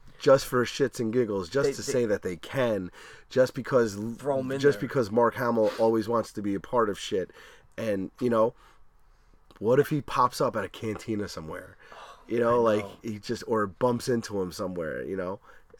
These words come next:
Speaker 1: How fucking cool would that be?
Speaker 2: Yeah, but I think, I think if he saw a species of, of the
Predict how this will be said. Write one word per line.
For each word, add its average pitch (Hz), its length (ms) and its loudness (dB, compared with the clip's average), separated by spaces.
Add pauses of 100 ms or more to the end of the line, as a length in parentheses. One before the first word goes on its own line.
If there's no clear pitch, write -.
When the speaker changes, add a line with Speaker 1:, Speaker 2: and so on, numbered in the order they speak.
(140)
Speaker 1:
How 110 260 -4
fucking 95 520 -6
cool 113 260 -6
would 87 160 -6
that 69 160 -10
be? 52 140 -14 (100)
Speaker 2:
Yeah, 151 100 2
but 147 140 2
I 151 40 -2
think, 147 340 -6
I 147 120 0
think 143 240 -8
if 120 120 -16
he 139 120 -10
saw 131 320 0
a 104 60 -6
species 110 460 -12
of, 101 220 -10
of 101 460 -8 (180)
the 110 100 -12